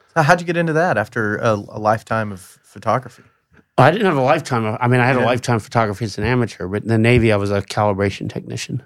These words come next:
Speaker 1: Ah.
Speaker 2: until I got assigned to nato and did other stuff. But, but my main training in the Navy was a cal-, a measurement technician.
Speaker 1: Cool.
Speaker 2: And then, so this kind of related to that. And,
Speaker 1: Yeah.
Speaker 2: and I worked for this company for ten years,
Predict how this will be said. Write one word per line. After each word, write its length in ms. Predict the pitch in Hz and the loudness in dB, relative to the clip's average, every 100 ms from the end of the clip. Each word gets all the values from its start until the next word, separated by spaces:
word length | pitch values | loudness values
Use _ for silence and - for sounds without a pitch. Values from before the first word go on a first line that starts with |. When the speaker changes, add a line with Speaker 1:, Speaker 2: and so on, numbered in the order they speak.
| _ _ | _ _
Speaker 1:
Ah. 440 | - 113 151 160 160 | -4 -4 -6 -10 -6
Speaker 2:
until 340 | 107 101 110 95 | -2 2 4 4
I 100 | 98 | 2
got 140 | 98 | 2
assigned 360 | 95 - 101 98 | 0 -2 -2 -2
to 100 | 92 | -2
nato 400 | 107 98 - 57 | -4 -4 -4 -2
and 120 | 53 | -4
did 140 | - | -4
other 180 | - - | -6 -4
stuff. 340 | - - - - | -6 -8 -12 -8
But, 220 | - - - - - _ | -8 -8 -16 -20 -20 _
but 140 | 98 | 4
my 120 | 101 | 6
main 260 | 113 110 117 | 6 4 4
training 300 | - 107 110 | 2 0 0
in 100 | 110 | 0
the 60 | 120 | 0
Navy 200 | 107 107 | -2 -2
was 160 | 110 | -6
a 40 | 107 | -4
cal-, 320 | - 107 - | -2 -2 0
a 100 | 101 | 2
measurement 460 | 104 98 90 78 | 4 4 2 -2
technician. 560 | - - - - - 120 - | -6 -10 -12 -14 -6 -6 -6
Speaker 1:
Cool. 460 | - 151 147 87 | -12 -8 -6 0
Speaker 2:
And 160 | 127 113 | 4 6
then, 140 | 107 | 6
so 140 | 101 123 | 4 2
this 140 | 117 | 0
kind 220 | - 110 | 2 2
of 80 | 104 | 2
related 420 | 101 95 101 110 | 0 0 0 -2
to 80 | 120 | -8
that. 320 | - 52 - - | -6 -6 -8 -10
And, 140 | 165 156 | -8 -6
Speaker 1:
Yeah. 120 | 92 - - - _ - | -6 -12 -20 -20 _ -6
Speaker 2:
and 360 | 92 98 95 - | -2 0 0 4
I 100 | 127 | 6
worked 260 | 117 117 | 6 2
for 100 | - | 0
this 140 | 110 107 | -2 0
company 420 | - 107 101 107 | 0 0 2 2
for 400 | 92 - 95 98 - _ - | 0 0 0 0 -4 _ -6
ten 240 | - 110 | 2 4
years, 500 | 107 104 101 95 - | 4 4 2 0 -6